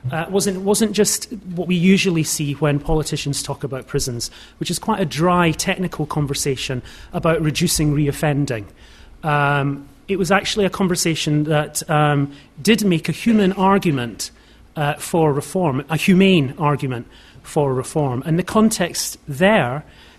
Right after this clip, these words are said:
is, as the Prime Minister said, that prisons are currently failing. Um, and the context is they are s-, failing, the conditions in custody at the moment are appalling. Um,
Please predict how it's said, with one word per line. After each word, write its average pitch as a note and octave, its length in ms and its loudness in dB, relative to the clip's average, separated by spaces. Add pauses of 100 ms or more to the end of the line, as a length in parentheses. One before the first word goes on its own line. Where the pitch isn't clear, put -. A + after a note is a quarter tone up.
is, F3 320 4
as E3+ 180 2
the D#3+ 80 -2
Prime D3 200 2
Minister D3 320 -2
said, C3+ 460 -4
that E3+ 200 -6
prisons E3 360 0
are F3 80 0
currently D3+ 460 0
failing. D3 520 0 (840)
Um, D#3+ 460 4 (320)
and F3 160 4
the E3+ 60 0
context G3+ 580 0
is F3 220 2 (380)
they F#3 80 2
are F3 100 4
s-, - 240 -6
failing, G#3 600 2
the E3+ 200 -2
conditions F#3 640 0
in E3 120 0
custody D3+ 500 -4
at D#3 140 -8
the D3+ 60 -2
moment D3 300 -2
are C#3 120 -2
appalling. B2 460 -6 (800)
Um, D#3+ 300 2